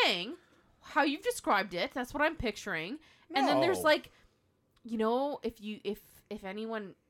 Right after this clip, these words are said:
Speaker 1: listening is a horror movie fan, like I am, you see, like, you know, like, a little kid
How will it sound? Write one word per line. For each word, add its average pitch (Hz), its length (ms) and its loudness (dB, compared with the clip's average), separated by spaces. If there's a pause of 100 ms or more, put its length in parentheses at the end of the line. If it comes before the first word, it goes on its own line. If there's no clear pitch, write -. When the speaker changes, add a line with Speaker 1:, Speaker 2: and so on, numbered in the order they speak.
Speaker 1:
listening 196 480 -10
is 190 120 -6
a 165 120 -4
horror 190 480 -2
movie 311 320 -4
fan, 381 160 -6 (260)
like 190 200 -4
I 147 120 -4
am, 202 180 -6 (960)
you 233 140 -4
see, 262 300 -6
like, 240 340 2 (240)
you 240 120 -4
know, 226 120 2
like, 226 180 4
a 220 40 2
little 226 260 2
kid 180 600 -4